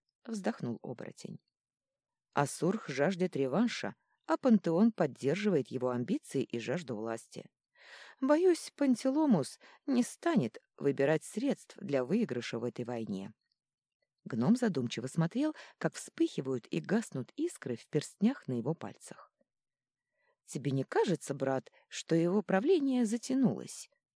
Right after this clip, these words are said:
Наконец поинтересовался он. «Давно кажется», — по-волчьи усмехнулся оборотень. «Но мы и в этот раз не будем вмешиваться». «Но почему?» —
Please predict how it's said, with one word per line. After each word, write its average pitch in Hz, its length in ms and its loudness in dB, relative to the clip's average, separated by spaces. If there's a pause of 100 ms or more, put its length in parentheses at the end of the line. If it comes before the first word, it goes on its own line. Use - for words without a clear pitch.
(160)
Наконец 131 540 -4
поинтересовался 262 920 -4
он. 107 260 -6 (800)
«Давно 139 600 0
кажется», — 117 680 -6 (460)
по-волчьи 135 580 0
усмехнулся - 680 -6
оборотень. - 600 -10 (680)
«Но 302 180 4
мы 311 160 4
и 190 80 8
в 147 80 2
этот 190 280 0
раз 127 220 0
не 135 100 2
будем 127 260 -2
вмешиваться». 120 840 -4 (840)
«Но 117 240 -4
почему?» — 180 600 4